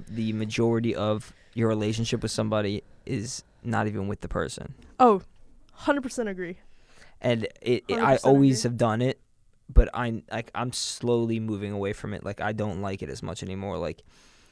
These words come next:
Speaker 2: That's why I'm, I'm questioning, you know, I still talk to this one guy.
Speaker 1: Yeah.
Speaker 2: Um,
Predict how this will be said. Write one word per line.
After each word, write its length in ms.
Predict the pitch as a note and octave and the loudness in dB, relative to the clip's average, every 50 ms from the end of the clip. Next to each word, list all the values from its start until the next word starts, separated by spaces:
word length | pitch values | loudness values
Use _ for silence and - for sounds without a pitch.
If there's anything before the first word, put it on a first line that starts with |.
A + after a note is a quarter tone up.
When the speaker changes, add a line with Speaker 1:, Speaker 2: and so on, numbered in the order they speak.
| _ - _ _ - | _ -20 _ _ -2
Speaker 2:
That's 260 | C4+ D4+ D#4+ - - | 0 0 0 0 -2
why 180 | G4 G4+ G#4 G#4 D#4 | 0 2 2 2 2
I'm, 220 | D4+ D4 C#4+ C4 - | 0 0 -2 -4 -6
I'm 120 | A3+ A#3 A3 | -6 -6 -6
questioning, 540 | - - A3+ A3 - - - A3 G3+ - | -2 -2 -2 -2 -2 -6 -8 -8 -8 -8
you 120 | - A#3+ B3+ | -8 -6 -4
know, 100 | A#3 F#3+ | -2 -2
I 140 | E3 F3+ F#3+ | -2 -2 -4
still 340 | - - - A3 G#3 G#3 | -6 -4 -4 -4 -4 -4
talk 320 | G3+ - - G3 F#3 F#3+ F#3 | -6 -6 -6 -4 -4 -4 -4
to 120 | - - | -8 -10
this 140 | G3 F#3 - | -10 -10 -8
one 200 | F#3 F3 F3 E3+ | -8 -8 -6 -6
guy. 340 | E3+ D#3+ D#3 D3+ D3+ D#3+ F#3 - | -6 -6 -6 -6 -6 -6 -6 -4
Speaker 1:
Yeah. 180 | A2 G2+ G2+ - - - - - - - - - - _ - - _ _ _ _ - - - | -4 -4 -4 -6 -10 -20 -20 -20 -20 -20 -20 -20 -20 _ -20 -20 _ _ _ _ -20 -20 -12
Speaker 2:
Um, 640 | - G3+ G3 F#3 F3+ F3+ F3 F3 F3 E3+ - F#3+ G3 | -8 -6 -4 -4 -4 -4 -6 -6 -8 -10 -10 -12 -14